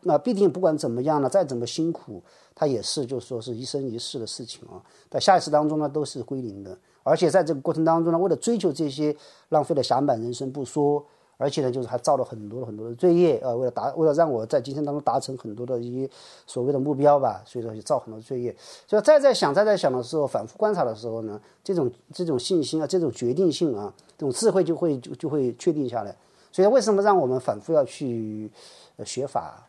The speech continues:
呃，反复要去观修呢？其实就是训练这个。如果我们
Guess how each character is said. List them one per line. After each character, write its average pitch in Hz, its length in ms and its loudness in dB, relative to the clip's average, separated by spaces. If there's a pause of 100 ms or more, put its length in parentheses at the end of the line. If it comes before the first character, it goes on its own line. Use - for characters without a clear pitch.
(100)
呃， 117 100 -8
反 110 200 -10
复 147 100 -6
要 151 80 2
去 127 120 -8
观 175 300 4
修 170 280 0
呢？ 160 160 -2 (280)
其 143 120 -4
实 135 60 -2
就 269 140 2
是 190 120 0
训 208 180 0
练 185 160 4
这 135 140 0
个。 98 220 -8
如 139 120 -2
果 226 100 4
我 202 160 6
们 196 300 4